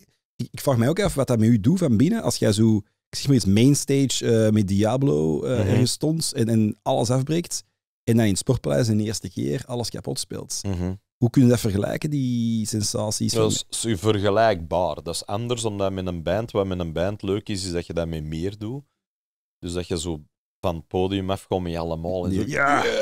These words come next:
Speaker 1: Ja.
Speaker 2: zo, we hebben dat, we hebben het gedaan. En met, met comedy zit jij dat alleen. Wat ook wel cool is natuurlijk, want dan the glory is all yours, maar tegelijkertijd, ja,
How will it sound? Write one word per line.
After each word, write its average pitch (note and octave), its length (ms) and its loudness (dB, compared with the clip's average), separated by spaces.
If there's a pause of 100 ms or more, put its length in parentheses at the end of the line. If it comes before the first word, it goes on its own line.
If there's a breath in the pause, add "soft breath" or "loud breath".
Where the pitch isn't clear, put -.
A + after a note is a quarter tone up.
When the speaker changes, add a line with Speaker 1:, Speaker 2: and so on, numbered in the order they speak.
Speaker 1:
Ja. - 140 2
Speaker 2:
zo, A2+ 140 2
we G#2 60 2
hebben G2+ 180 0
dat, G2+ 100 0
we F#2+ 60 -2
hebben F#2+ 200 -2
het F#2 140 -8
gedaan. F2+ 440 -4
En F2+ 140 -8
met, E2 680 -4
met E2+ 200 -8
comedy G2 360 -4
zit F#2+ 240 -4
jij E2 180 -2
dat D#2 180 -6
alleen. D2 360 -8 (840)
Wat - 160 -8
ook G2 160 -6
wel B2 240 4
cool G2 280 -2
is G2+ 140 -4
natuurlijk, G#2 460 -6
want F2+ 180 -6
dan F2+ 200 -4
the E2 180 -8
glory G2 580 0
is F2+ 180 -4
all F#2 320 0
yours, F#2 480 0
maar F#2 260 -4
tegelijkertijd, F2+ 1040 -2
ja, F2+ 360 2